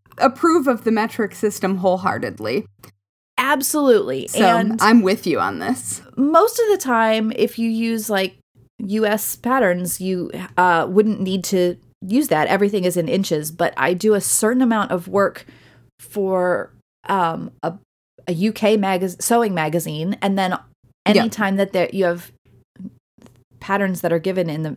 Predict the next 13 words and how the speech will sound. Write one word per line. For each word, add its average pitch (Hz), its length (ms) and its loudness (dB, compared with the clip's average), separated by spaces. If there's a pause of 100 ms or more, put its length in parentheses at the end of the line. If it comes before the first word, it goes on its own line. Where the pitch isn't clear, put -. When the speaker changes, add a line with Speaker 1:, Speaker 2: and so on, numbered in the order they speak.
Speaker 2:
in 160 360 -6 (100)
metric 180 480 -4
measurements, 160 600 -4 (800)
it's 196 180 -2
just - 320 -6 (260)
so - 460 0
much 165 320 -4
easier. 160 680 -2 (340)
I'm 175 220 0
so 185 280 0
tired 175 360 0
of 160 140 -8
converting 170 680 0